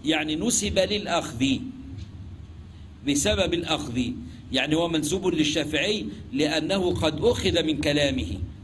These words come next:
الإمام الشافعي لم يصرح بهذا، وإنما أخذه الأصحاب من كلام الإمام الشافعي، من قوله: "لا ينسب لساكت قول".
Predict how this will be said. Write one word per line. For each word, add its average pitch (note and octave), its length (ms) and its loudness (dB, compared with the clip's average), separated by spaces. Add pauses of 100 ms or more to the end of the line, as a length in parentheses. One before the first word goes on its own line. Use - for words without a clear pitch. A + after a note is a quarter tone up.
(580)
الإمام B3 240 4
الشافعي C4 340 2
لم A3+ 120 0
يصرح A#3+ 340 2
بهذا، B3 540 4 (840)
وإنما A3+ 960 4 (140)
أخذه G3 400 2
الأصحاب F#3+ 640 0
من G#3 160 -2
كلام F3+ 360 2
الإمام D3+ 380 0
الشافعي، A2+ 540 -2 (420)
من F#3+ 160 0
قوله: A#3+ 560 4
"لا B3+ 140 4
ينسب B3+ 480 0
لساكت A#3+ 640 0
قول". F3+ 580 2